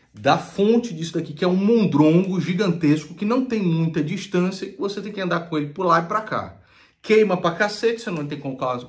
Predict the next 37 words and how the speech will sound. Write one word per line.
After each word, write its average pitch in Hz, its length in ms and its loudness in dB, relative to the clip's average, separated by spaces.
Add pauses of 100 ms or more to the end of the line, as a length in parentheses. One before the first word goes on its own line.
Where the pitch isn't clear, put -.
colocar 120 360 -4
no 120 60 -8
seu 151 200 -8
colo, 190 300 -2
você - 100 -12
tem 156 140 -8
que 139 40 -14
colocar 127 340 -8
ou 165 180 -2
numa 160 160 -2
almofadinha 113 760 -6 (520)
ou 135 440 4
em 131 140 -4
cima 123 260 -6
da 117 120 -2
mesa 110 320 -4
mesmo, 123 280 -4
porque - 160 -10
senão 123 140 -4
ele 117 80 -4
vai 120 140 -4
lhe 160 120 -4
queimar. 123 760 -4
Não, 156 100 -4
não 180 400 0
tem 240 160 -4
um 247 160 -4
cão 247 400 -2
que - 80 -10
aguente 170 580 -4
isso 165 220 -10
daqui - 460 -10 (500)
em 151 80 -4
cima 147 520 -4 (360)
da, 123 240 -4
da 127 220 -2
perna. 87 380 -8